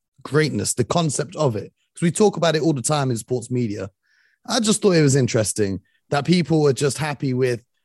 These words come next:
regular season, missing the playoffs. As long as I get my numbers, I'm the greatest. And I'm not buying it. I don't know what kind of losers are in this generation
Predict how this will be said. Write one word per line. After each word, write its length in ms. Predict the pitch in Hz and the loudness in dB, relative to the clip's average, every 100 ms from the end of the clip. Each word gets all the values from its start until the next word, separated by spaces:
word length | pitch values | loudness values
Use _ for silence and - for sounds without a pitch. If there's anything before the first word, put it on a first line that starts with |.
| _ _ _ | _ _ _
regular 440 | 123 175 160 170 147 | -6 -4 -2 -2 -2
season, 600 | 165 151 120 135 131 131 | -4 -4 -2 -4 -4 -4
missing 300 | 160 190 165 | -4 -4 -6
the 80 | |
playoffs. 680 | - 135 131 123 120 - - _ _ | -6 -6 -4 -2 -4 -8 -14 _ _
As 160 | 120 110 | -8 -2
long 160 | 156 | 0
as 100 | 160 | 2
I 120 | 151 139 | 2 2
get 180 | 147 | 0
my 120 | 135 147 | 0 0
numbers, 500 | 135 120 113 113 - _ _ - | 0 0 -2 -4 -8 _ _ -6
I'm 200 | 131 120 | -2 0
the 80 | 117 | -2
greatest. 540 | 113 110 101 104 - _ _ | -2 -4 -6 -12 -16 _ _
And 120 | 143 | -4
I'm 220 | 170 220 254 | 0 4 6
not 180 | 208 | 4
buying 360 | 135 196 143 104 | 0 -2 -2 -4
it. 100 | 95 - | -8 -6
I 60 | |
don't 100 | 202 | -4
know 80 | 226 | -2
what 180 | 226 226 | -4 -4
kind 180 | 226 208 | -4 -2
of 100 | 190 | -2
losers 440 | 202 151 160 139 - | -4 -4 -6 -8 -6
are 60 | |
in 140 | 139 147 | -6 -4
this 140 | 139 | -6
generation 760 | - 135 131 135 - 123 113 | -6 -4 -4 -4 -6 -6 -6